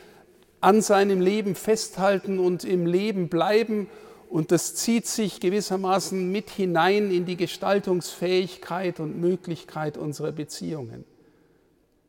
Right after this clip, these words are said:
Und weil wir spüren, dass alles, was wir in dieser Welt erleben, endlich ist, vergänglich ist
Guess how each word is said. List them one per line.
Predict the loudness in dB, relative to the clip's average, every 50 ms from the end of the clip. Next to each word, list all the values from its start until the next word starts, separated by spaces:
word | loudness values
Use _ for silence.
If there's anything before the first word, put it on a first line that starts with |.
| _ _ _
Und | -4 -2 2
weil | 4 4 4 4
wir | 4 4 4
spüren, | 2 0 -4 0 4 4 6 6 6 6 6 6 6 4 2 2
dass | 2 0 0 -2 -6 -2 2 2
alles, | 4 6 6 4 4 2 0 0
was | 0 0 0 -4 -2
wir | 0 2 2 2 0 -2 -10 -20 -20 -12 -2
in | 0 2 2
dieser | 2 2 0 2 2 2 4 4
Welt | 4 4 2 2 2
erleben, | 2 4 4 4 4 2 -2 -2 -4 -4 -4 -6 -6 -10 -18 -20 -20 -20 -8 0
endlich | 2 4 4 4 2 2 0 -2 -2 -2 -4 -6
ist, | -6 -6 -6 -8 -12 -14 -16 -16
vergänglich | -14 -8 0 2 2 2 2 0 -2 0 0 0 0 0 -2 -2 -4 -8
ist | -8 -8 -8 -10 -12 -16 -20 -20 -20